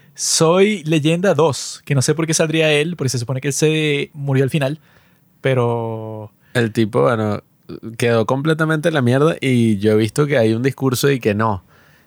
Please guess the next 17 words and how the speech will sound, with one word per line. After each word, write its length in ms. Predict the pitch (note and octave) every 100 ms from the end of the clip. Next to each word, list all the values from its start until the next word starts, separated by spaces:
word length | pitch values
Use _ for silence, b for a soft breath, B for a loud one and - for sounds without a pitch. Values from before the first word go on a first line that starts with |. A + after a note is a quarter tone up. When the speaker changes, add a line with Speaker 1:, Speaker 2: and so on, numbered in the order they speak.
| _
Speaker 2:
por 140 | A2
eso 180 | G2+ -
es 40 | A2+
que 80 |
tienes 240 | A2+ A#2 A#2
que 120 | A#2+
ver 140 | G#2+
bien 540 | G2+ A2 A#2 A2 G#2 G2
a 60 |
la 140 | F#2+ F#2+
mujer 320 | F#2+ G2+ G2
que 80 | A2
escoges, 460 | - A#2 A#2 A2 G2
porque 260 | G#2 G2+
mira 280 | G#2 A#2 G#2+
y 60 | G2+
tal. 280 | G#2 F#2+